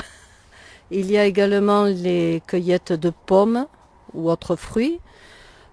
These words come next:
où nous nous déplaçons à plusieurs, où nous partageons le pique-nique et nos, nos petites recettes. Et puis,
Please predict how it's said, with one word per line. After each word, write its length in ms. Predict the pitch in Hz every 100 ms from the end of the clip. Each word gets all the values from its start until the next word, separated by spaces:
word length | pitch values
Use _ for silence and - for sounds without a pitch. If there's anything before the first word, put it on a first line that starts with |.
| -
où 220 | 156 165
nous 160 | 170 175
nous 120 | 175
déplaçons 840 | 165 180 180 180 - 202 190 185 170
à 80 | 160
plusieurs, 920 | - 180 160 180 190 240 370 - - - - - -
où 80 | 208
nous 140 | 202
partageons 640 | 202 185 - 190 202 190 190
le 100 | 185
pique-nique 720 | - 185 190 185 190 202 -
et 200 | 190 180
nos, 260 | 175 175 175
nos 160 | 175
petites 380 | - 180 190 -
recettes. 680 | 170 190 - 226 277 - 349 - - - - - - -
Et 140 | 220
puis, 380 | - 240 262